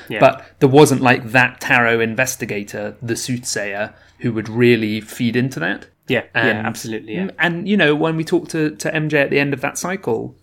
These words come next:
Speaker 2: they said, "I've done enough with tarot for now, maybe we'll come back to it, but I'm not sure." But there was that slight feeling of maybe it could have been explored more deeply, and it feels like maybe that lesson's been learnt here, because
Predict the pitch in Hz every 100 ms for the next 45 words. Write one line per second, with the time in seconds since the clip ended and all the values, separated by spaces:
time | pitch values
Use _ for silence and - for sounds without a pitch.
0 | _ - 117 - 123 117 113 - _ _
1 | _ - 143 123 135 120 123 127 123 120
2 | 135 117 113 123 120 120 120 117 117 110
3 | 113 117 113 117 - 123 113 - 110 113
4 | - - 139 107 117 123 135 185 208 -
5 | - - 165 - - 180 160 131 110 -
6 | - _ _ _ 131 123 123 123 143 139
7 | 117 120 - - 113 107 117 107 123 -
8 | 107 113 - - - - - 147 143 127
9 | 123 120 117 127 117 - 110 113 110 117
10 | 110 - 160 165 131 - 117 -